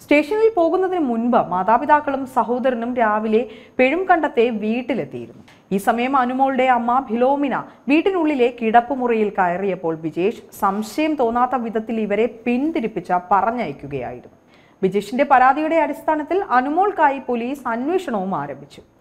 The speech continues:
ഇതിനിടെ ബിജേഷിനെ കാണാതായതോടെയാണ് പോലീസിന് സംശയമുണ്ടായത്. ഇതോടെയാണ് പോലീസ് ബന്ധുക്കളുമായി എത്തി വീട്ടിൽ തെരച്ചിൽ നടത്തിയത്. പ്രീ പ്രൈമറി അധ്യാപിക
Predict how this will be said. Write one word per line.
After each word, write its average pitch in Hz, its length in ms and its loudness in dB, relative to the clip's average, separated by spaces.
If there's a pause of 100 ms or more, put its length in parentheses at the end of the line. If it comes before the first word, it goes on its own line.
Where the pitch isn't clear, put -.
(400)
ഇതിനിടെ 370 320 0 (100)
ബിജേഷിനെ 285 480 -4 (140)
കാണാതായതോടെയാണ് 185 1040 -2 (120)
പോലീസിന് 196 600 -4 (240)
സംശയമുണ്ടായത്. 185 1000 -6 (460)
ഇതോടെയാണ് 269 580 4
പോലീസ് 277 460 -4
ബന്ധുക്കളുമായി 269 760 2
എത്തി 240 180 -6 (140)
വീട്ടിൽ 226 300 -4 (160)
തെരച്ചിൽ 240 440 -4
നടത്തിയത്. 120 440 -14 (880)
പ്രീ 175 120 -2 (100)
പ്രൈമറി 247 440 2
അധ്യാപിക 262 460 4